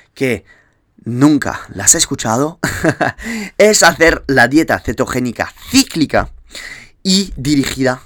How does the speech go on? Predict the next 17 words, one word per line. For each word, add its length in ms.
a 100
la 140
vez. 320
¿Y 300
esto 300
entonces 500
qué 280
es? 200
Pues 480
esto 420
lo 140
vas 220
a 40
hacer 320
únicamente 680
si 320
eres 380